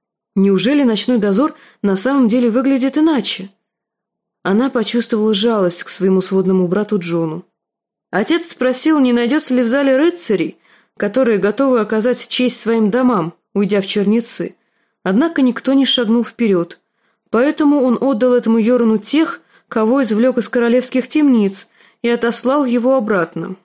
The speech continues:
А потом к нему приехали эти два брата, свободные всадники из Дорнской Марни, и присягнули мечами на службу королю. Отец принял их клятву. Дженни зевнула.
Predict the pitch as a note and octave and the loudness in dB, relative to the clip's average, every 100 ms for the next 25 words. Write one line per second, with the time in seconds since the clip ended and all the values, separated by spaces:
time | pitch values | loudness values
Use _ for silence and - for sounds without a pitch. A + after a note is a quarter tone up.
0 | _ _ _ _ _ _ - F3+ G#3+ D4 | _ _ _ _ _ _ -6 -2 0 0
1 | D#4 - B3+ C4+ A#3 B3+ B3+ A#3+ A#3+ G#3+ | 0 2 0 0 0 -2 0 0 0 -2
2 | C4 B3 A#3+ F#3 F#3 F#3+ _ _ _ - | 0 0 0 -2 -4 -12 _ _ _ -4
3 | A#3 B3+ B3+ G3 A3+ A3+ C#4+ G3 F#3+ F#3 | 0 2 2 2 0 0 0 2 0 -2
4 | F#3 - _ A3+ G3+ B3 G3 - C4+ B3+ | -8 -10 _ -2 2 2 0 0 2 2
5 | G3 F3+ F3 - _ _ _ _ D#4+ E4 | 0 -2 -4 -6 _ _ _ _ -2 0
6 | E4+ C4+ A3 B3+ D4 C4 - A#3+ B3 C4+ | 0 0 0 2 4 2 2 0 2 2
7 | C4 - G#3+ G3+ A3+ C4+ C#4 B3 E3 F3+ | 0 0 -2 -2 -4 -2 0 0 -2 -4
8 | _ _ _ _ _ - G3 G3 D4+ D#4 | _ _ _ _ _ -6 -4 0 0 -2
9 | - A#3+ C4 B3+ A#3+ - G#3+ F#3 E3 F3+ | -4 0 2 2 0 -2 -4 -2 -4 -10
10 | F#3 _ _ _ _ _ _ _ F3+ F#3+ | -14 _ _ _ _ _ _ _ -4 0
11 | A3 G#3 F#3+ G#3 F#3+ F3 | 2 2 2 0 0 -2